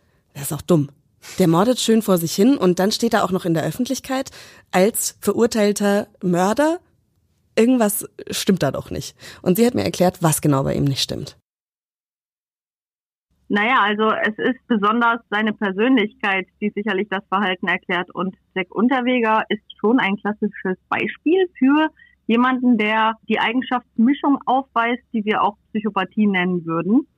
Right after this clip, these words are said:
Speaker 2: Aber Psychopathie ist ja nicht eine Diagnose an sich, sondern diese Besonderheit setzt sich zusammen aus Persönlichkeitsstörungen. Und bei Jack Unterweger gab es sehr viele schillernde Persönlichkeitsfacetten,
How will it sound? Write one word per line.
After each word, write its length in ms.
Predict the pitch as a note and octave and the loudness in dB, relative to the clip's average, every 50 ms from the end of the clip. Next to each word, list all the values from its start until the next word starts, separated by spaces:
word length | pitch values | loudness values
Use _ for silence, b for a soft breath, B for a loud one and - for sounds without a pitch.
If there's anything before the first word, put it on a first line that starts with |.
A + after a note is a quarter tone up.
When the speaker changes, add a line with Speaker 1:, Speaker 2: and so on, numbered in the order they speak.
| b b b b b b | b b b b b b
Speaker 2:
Aber 220 | - G3+ A3+ A3 - - | -2 0 0 -2 -2 -2
Psychopathie 480 | C4+ A#3 C4 A#3+ A#3+ A3+ A3 - C4 A3 | -2 0 0 0 -2 -2 -2 -2 -2 -2
ist 160 | A#3+ A3+ - | -2 -2 -2
ja 320 | G#3+ G3+ G3 F#3+ G3 - - _ _ _ - | -2 0 2 2 0 0 -4 _ _ _ 0
nicht 240 | G#3+ A3 A#3 - - - | 2 2 0 -2 -4 -4
eine 180 | - G#3+ G#3 F#3+ | -2 -2 0 0
Diagnose 560 | G3 F#3 F#3 F3+ G3+ G#3 B3 C#4 C#4 D4+ - | 0 -2 -2 0 0 2 2 2 2 2 2
an 220 | G#3+ C4 C4 A#3 A#3 | 2 4 2 2 2
sich, 180 | C4+ D4 - _ - | 0 -4 -4 _ -4
sondern 460 | A3 G#3+ A3 G#3+ G#3+ G#3+ G#3+ A3 G#3+ _ - | -2 0 2 2 2 2 2 0 -2 _ -4
diese 160 | G#3 G3+ G#3+ | -2 0 0
Besonderheit 540 | G3+ G#3 G3+ G#3 A3 A3 A3+ A#3 G#3+ G3+ - | 0 0 0 0 0 0 0 0 -2 -2 -2
setzt 200 | - G#3 G#3 - | -2 -4 -4 -6
sich 100 | - - _ - | -10 -14 _ -6
zusammen 280 | F#3+ F3+ F#3+ G3+ G#3 | -4 -2 -2 0 0
aus 160 | C#3+ F3+ G3+ _ | 0 -2 -2 _
Persönlichkeitsstörungen. 1400 | - G3 F#3 G#3 A#3 A3+ G#3+ - _ - F#3+ E3+ E3+ - _ - - - F#3 F3 E3 D#3+ D#3 D3+ D3+ C#3+ - - - | -4 0 2 2 4 2 2 0 _ -4 -4 -4 -4 -6 _ -14 -4 0 0 0 2 2 0 0 0 0 -2 -4 -4
Und 200 | D#3+ F3+ F#3 - | -4 -4 -2 -2
bei 140 | F#3 F#3 F3+ | -2 -2 -2
Jack 140 | - G3 F#3+ | -2 -4 -2
Unterweger 640 | - F#3+ A3 A3 A3 F#3 F3 F#3+ G3+ G#3+ G#3 G#3 G3+ F#3+ | 0 0 2 2 0 0 2 2 2 2 2 0 -2 -2
gab 200 | - F#3 F#3+ - | -2 -2 -2 -2
es 100 | G#3+ G#3+ - | -4 -4 -2
sehr 140 | G3 G3 - | -4 -4 -2
viele 460 | - A#3 A#3+ B3 A#3+ A#3 A3+ A3 G#3+ - _ - | 0 0 2 2 2 2 2 0 -2 -4 _ -12
schillernde 420 | - - A3+ A3+ A#3 A3 A3 G3 F#3+ | -8 -2 0 0 0 0 0 -2 -2
Persönlichkeitsfacetten, 1200 | - G3 F3+ F#3 F#3+ F#3+ F#3+ - _ - F#3+ F#3 - - F3 F3 - - F3+ F3 - B3+ D4 | -2 -2 -2 0 0 0 -2 -4 _ -6 -6 -6 -6 -6 -6 -6 -4 -4 -4 0 2 2 2